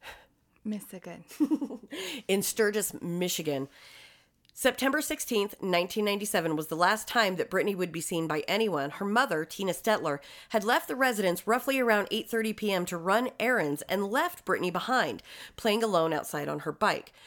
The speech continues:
Speaker 2: Brittany was wearing a little white tank top adorned with little flowers and pink tie-dye shorts with white sneakers that day. That made me really sad.
Speaker 1: I don't like this.
Speaker 2: 'Cause you could actually, like, you saw it. Brittany
Speaker 1: Yep.
Speaker 2: was six years old.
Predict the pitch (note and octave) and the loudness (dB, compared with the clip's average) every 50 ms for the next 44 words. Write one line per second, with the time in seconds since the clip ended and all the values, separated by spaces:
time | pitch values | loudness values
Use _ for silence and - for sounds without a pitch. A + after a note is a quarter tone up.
0 | - - - _ - C4 - D#4 D4+ D4 E4 C4+ A#3 B3 G#3+ A3 A3 A3 A3 - | -20 -20 -6 _ 0 2 2 2 0 0 -2 0 2 2 4 4 4 2 2 0
1 | G#3 F3+ F3+ F#3 G#3 A3+ A3 G#3 G#3+ A3 - - - F#3+ F#3 - - - D#3+ D#3 | -2 0 0 0 0 2 2 2 2 2 0 -4 -4 -4 -4 -4 -4 -4 -4 -4
2 | - - - D#3+ D#3 F3 E3+ E3+ F3 E3 F3 G3 F3+ - - D#3 D#3 G3 G#3+ - | -4 -2 -4 -2 0 0 2 2 0 0 -2 -4 -6 -6 -6 -4 -4 -4 -4 -2
3 | - G3+ F3 E3 D#3+ D3+ D#3 D3+ - - - E3+ E3 - - A#3 A3 - - - | -2 0 0 0 0 -2 -2 -4 -6 -6 -6 -6 -6 -4 -4 -4 -4 -4 -2 -2
4 | G#3+ G#3+ G#3+ G#3 G#3+ G#3 - F3 E3 D#3 D#3 - - E3+ E3+ - - - - - | 0 0 2 2 0 0 0 -2 -2 -2 -2 -2 -4 -4 -4 -4 -6 -8 -8 -8
5 | - - F#3+ F3+ - D#3 D3+ - - D3 D3 - C#3 C#3 C#3+ - - - _ _ | -8 -8 -8 -8 -8 -8 -8 -8 -8 -10 -10 -10 -10 -12 -12 -14 -18 -20 _ _
6 | _ _ _ _ _ _ _ _ _ _ _ _ _ _ _ _ _ _ _ _ | _ _ _ _ _ _ _ _ _ _ _ _ _ _ _ _ _ _ _ _
7 | _ _ _ _ _ _ - D3+ C3+ B2 C#3+ C#3+ C#3+ C#3+ C#3+ D3 D3 D3 - - | _ _ _ _ _ _ -4 -4 -2 -2 -4 -4 -6 -6 -6 -6 -6 -8 -6 -6
8 | D#3+ D3 C#3+ C#3 - - _ _ _ - - A3 A3+ B3 A#3+ A3+ - - G#3 G3+ | -6 -8 -8 -10 -14 -20 _ _ _ -14 -12 -10 -8 -8 -8 -10 -10 -12 -12 -14
9 | G3+ G3+ - - G#3 G3+ F#3 - - - - - G3 F3+ E3 G3+ F#3+ G#3 G3+ G3+ | -14 -14 -16 -16 -14 -14 -14 -14 -16 -16 -6 -4 -4 -2 -2 -2 -2 -2 0 0
10 | F#3+ F#3 - - F#3 E3+ E3 E3+ E3 D3+ D3 - - - _ _ _ _ _ _ | 0 -2 -4 -6 -6 -6 -4 -2 -2 -2 -2 -4 -10 -20 _ _ _ _ _ _
11 | _ _ - - D3+ - - E3 D3 C#3 C#3 C3+ - - - _ _ _ _ _ | _ _ -12 -12 -10 -8 -6 -6 -6 -4 -6 -8 -12 -16 -20 _ _ _ _ _
12 | _ - - - - - - - A3 A#3+ G#3+ A3 C4 A#3+ A3+ G#3+ G#3+ - - - | _ -20 -20 -20 -20 -16 -10 -2 0 2 2 2 2 2 0 0 0 0 0 -2
13 | C4+ - - - B3 A#3 A#3 G3 G3 F#3+ D#3 A2 F2+ - | -2 -2 -2 -2 -2 -2 -2 -2 0 -2 -2 -2 -4 -6